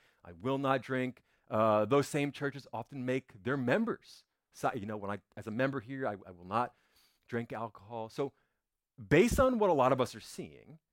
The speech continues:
based on what many of us have actually experienced, and based on what some of us are being told, it seems clear that Christians can't drink alcohol.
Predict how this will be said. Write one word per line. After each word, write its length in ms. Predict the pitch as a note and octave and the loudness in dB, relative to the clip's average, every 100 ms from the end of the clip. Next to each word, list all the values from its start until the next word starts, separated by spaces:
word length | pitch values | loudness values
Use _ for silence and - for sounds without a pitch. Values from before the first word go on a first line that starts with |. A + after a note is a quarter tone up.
| _ _ _ _ _ | _ _ _ _ _
based 320 | D3 E3+ E3+ | 2 4 4
on 100 | E3 | 0
what 140 | C#3 C3 | 0 -2
many 280 | B2 C3 C3 | 0 2 2
of 100 | A#2 | 2
us 240 | A2 - _ _ _ _ - | 0 -4 _ _ _ _ -8
have 100 | A2 | -4
actually 220 | G#2+ F#2 | -4 -6
experienced, 880 | E2 - - A#3+ G3+ D#2+ F2+ C3 _ _ _ _ _ _ _ - | -16 -14 -6 -2 0 -2 -12 -20 _ _ _ _ _ _ _ -6
and 120 | D3+ | 0
based 260 | C#3 F#3 - | 4 4 4
on 100 | E3 | 0
what 160 | C#3 - | 0 -2
some 160 | D#3 | -2
of 80 | D3 | 0
us 160 | C#3+ C3+ | 0 0
are 80 | |
being 260 | G#2 B2+ B2 | -6 -6 -8
told, 280 | - E3 D#3+ | -6 -6 -6
it 140 | C3+ | -10
seems 580 | - - E3+ B3 E4 F4 | -12 -14 -6 -4 -4 -6
clear 640 | - - G3+ C4+ B2 G#2+ A#2 | -14 -14 -6 -4 -2 -2 -2
that 160 | B2 | -6
Christians 680 | - - A#3+ - D#3+ D3+ - _ | -6 -4 -4 -4 -10 -10 -14 _
can't 440 | - E3+ F#3 C#3 _ _ _ _ _ _ G#2 | -6 -4 -4 -6 _ _ _ _ _ _ -2
drink 260 | D3 D3 | 0 2
alcohol. 300 | F3+ F#3 - | 2 0 -6